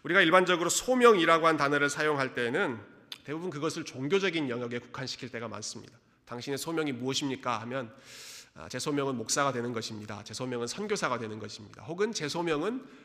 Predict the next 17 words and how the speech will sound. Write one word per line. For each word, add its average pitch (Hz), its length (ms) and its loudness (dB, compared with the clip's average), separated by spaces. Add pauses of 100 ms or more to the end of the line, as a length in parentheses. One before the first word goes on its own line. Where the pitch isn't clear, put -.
(140)
아, 104 180 -14
캠퍼스 220 460 -4
미니스트리를 143 500 -4
하는 135 140 -4
것입니다. 113 680 -6 (120)
아, - 120 -20
이게 139 200 -8
저, 139 260 0
저에, 131 340 -4
저에 131 220 -2
대한 127 240 -2
부르심입니다."라고 117 1040 -6
이야기를, 104 520 -10 (420)
아, 95 120 -20
일반적으로 131 540 0
하죠. 113 340 -10 (1000)
아, 104 520 -18